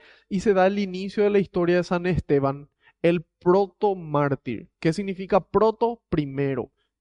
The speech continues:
Protomártir, el primer mártir, que se narra este martirio en el capítulo siete de Hechos, en donde este martirio fue aprobado por Saulo, en aquel entonces Saulo todavía, San Pablo antes de Cristo.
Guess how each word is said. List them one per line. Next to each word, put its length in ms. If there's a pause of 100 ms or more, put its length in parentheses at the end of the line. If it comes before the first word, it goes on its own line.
Protomártir, 1120
el 200
primer 460
mártir, 640 (580)
que 220
se 260
narra 480
este 200
martirio 720
en 80
el 100
capítulo 480
siete 460
de 320
Hechos, 400 (400)
en 180
donde 540
este 260
martirio 540
fue 140
aprobado 580
por 220
Saulo, 560 (260)
en 140
aquel 300
entonces 500
Saulo 380
todavía, 560 (480)
San 320
Pablo 500
antes 320
de 140
Cristo. 440